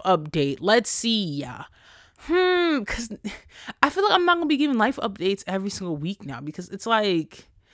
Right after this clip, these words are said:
<laughs> y'all already know I'm going through the job search and trying to be optimistic. I did have a breakdown last week. I was on my phone with my friend. I was just like, I just, like, fucking cried. I was just like, "Girl, I'm f-, over this shit." But then again, too, sometimes you do have to cry at, cry it out.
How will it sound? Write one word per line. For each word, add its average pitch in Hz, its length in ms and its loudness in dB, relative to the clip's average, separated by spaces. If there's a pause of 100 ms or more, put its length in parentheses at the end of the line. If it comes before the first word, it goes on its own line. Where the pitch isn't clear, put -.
(440)
<laughs> 214 420 -2
y'all 220 200 0
already 269 280 2
know 220 120 0
I'm 208 120 0
going 175 200 0
through 170 120 -4
the 160 80 0
job 143 300 0
search 143 520 -6 (120)
and 151 560 -2 (380)
trying 285 260 -2
to 240 60 -4
be 190 160 -6
optimistic. 156 640 -2 (400)
I 208 80 6
did 302 160 2
have 302 100 0
a 254 60 2
breakdown 147 560 -2
last 139 240 -6
week. 143 240 -6
I 151 100 -2
was 170 80 0
on 208 140 0
my 190 80 -2
phone 165 160 -4
with 156 80 -6
my 139 80 -6
friend. 139 260 -6
I 135 60 -2
was 147 80 -2
just 160 160 -8
like, 143 180 -4
I 160 80 -2
just, 156 160 -8
like, 135 160 -6
fucking 135 300 -10
cried. 135 500 -6
I - 40 -10
was 156 120 -4
just - 60 -10
like, 139 160 -6
"Girl, 135 160 -10
I'm 135 140 -8
f-, - 120 -20
over 143 220 -6
this 131 180 -8
shit." - 280 -10 (320)
But 208 200 0
then 247 120 4
again, 240 260 0
too, 226 200 -2
sometimes 208 460 0
you 185 60 0
do 175 140 0
have 160 100 -4
to 165 60 -2
cry 151 320 2
at, - 260 -2
cry 196 240 4
it 147 120 2
out. 139 260 0